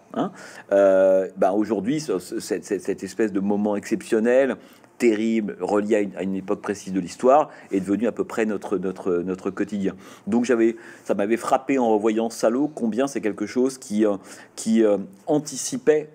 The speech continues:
d'une certaine manière, de façon, à mon avis, sans doute totalement intuitive, hein, le, ce qu'allait être notre quotidien,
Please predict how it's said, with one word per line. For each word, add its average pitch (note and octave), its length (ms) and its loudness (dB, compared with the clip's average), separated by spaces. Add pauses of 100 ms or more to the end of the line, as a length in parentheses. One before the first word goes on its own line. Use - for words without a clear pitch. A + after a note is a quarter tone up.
(140)
d'une G#2+ 100 -4
certaine G2+ 280 -2
manière, A2+ 320 0
de G2 80 -6
façon, G2 340 -8 (180)
à E2+ 80 -6
mon F2+ 100 -4
avis, F#2+ 160 -2
sans F#2+ 140 -8
doute F#2+ 160 -8
totalement F2+ 360 -4
intuitive, G#2 480 -6
hein, G#2+ 100 -4 (380)
le, G2 600 2
ce - 100 -12
qu'allait G#2 260 2
être B2+ 220 4
notre A2 400 0
quotidien, A2+ 640 0